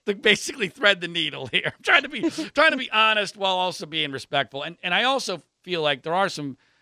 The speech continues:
Speaker 1: important and positive things to say about Arnold Palmer. Let's just say, the big picture, big picture, and I think this is related to the end of Vin Scully's career after sixty-seven years of an incredibly classy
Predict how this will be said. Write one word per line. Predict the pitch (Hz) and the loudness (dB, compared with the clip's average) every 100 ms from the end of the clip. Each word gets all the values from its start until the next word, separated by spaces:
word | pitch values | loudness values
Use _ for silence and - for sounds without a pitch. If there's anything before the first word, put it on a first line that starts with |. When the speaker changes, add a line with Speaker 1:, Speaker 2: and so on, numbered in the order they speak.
| _ _ _ | _ _ _
Speaker 1:
important | 175 156 190 190 | -10 -2 -2 -2
and | 156 | -6
positive | 123 165 156 131 117 | -2 0 0 -4 -8
things | 139 131 101 | -6 -6 -8
to | |
say | 110 196 185 143 | -6 -2 -2 -4
about | 139 131 120 110 - _ _ _ - | -6 -2 -2 -4 -10 _ _ _ -8
Arnold | 143 120 | -6 -4
Palmer. | 110 117 117 | -6 -8 -2
Let's | 214 233 | -2 -2
just | 190 - | -6 -6
say, | - _ _ _ _ _ _ _ | -14 _ _ _ _ _ _ _
the | - | -2
big | 311 311 | 2 2
picture, | 170 143 - - _ _ _ _ | -2 -6 -8 -20 _ _ _ _
big | 233 269 - | -2 -2 -2
picture, | 190 156 - 135 123 110 _ _ _ | -4 -4 -8 -8 -8 -12 _ _ _
and | 147 | -6
I | 156 | -4
think | 143 214 | -4 -6
this | 190 | -6
is | 151 143 | -8 -8
related | 156 151 151 135 | -4 -2 -2 -4
to | 139 | -8
the | 127 131 143 | -6 -6 -4
end | 147 135 | -6 -6
of | 120 | -8
Vin | 135 131 | -8 -8
Scully's | - 143 139 120 | -2 0 0 -4
career | - 107 95 78 78 _ | -8 -12 -14 -16 -20 _
after | 127 120 | -10 -8
sixty-seven | 110 - 160 - 120 - 151 139 127 117 107 | -8 -8 -10 -12 -10 -4 0 0 -2 -10 -14
years | 117 127 123 107 | -10 -8 -8 -10
of | 104 | -14
an | 107 | -16
incredibly | 101 - 131 104 98 | -12 -6 -6 -6 -14
classy | - _ 135 135 131 - 98 85 | -18 _ -4 -2 -2 -8 -16 -18